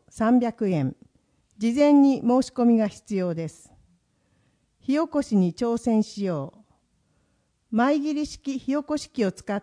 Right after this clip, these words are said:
た火起こしが体験できます。日時、五月五日祝日、午前十時から正午。場所、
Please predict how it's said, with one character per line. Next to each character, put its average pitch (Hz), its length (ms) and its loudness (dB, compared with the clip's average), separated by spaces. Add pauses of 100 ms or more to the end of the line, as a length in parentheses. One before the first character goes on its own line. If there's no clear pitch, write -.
(140)
た 185 220 -8 (100)
火 247 140 -4
起 302 120 -2
こ 269 140 -4
し 196 120 -8
が 165 140 -6
体 190 260 -6
験 185 220 0
で 170 100 -6
き - 140 -4
ま 156 160 0
す。 - 200 -20 (1040)
日 247 360 0
時、 160 260 -8 (300)
五 262 140 -6
月 285 300 -4
五 180 240 -8
日 - 340 -10
祝 220 340 -8
日、 196 520 -10 (340)
午 269 160 -2
前 262 260 2
十 269 240 -2
時 240 120 -8
か 185 100 -6
ら 160 100 -4
正 190 300 -6
午。 147 260 -10 (680)
場 202 140 -6
所、 226 340 -8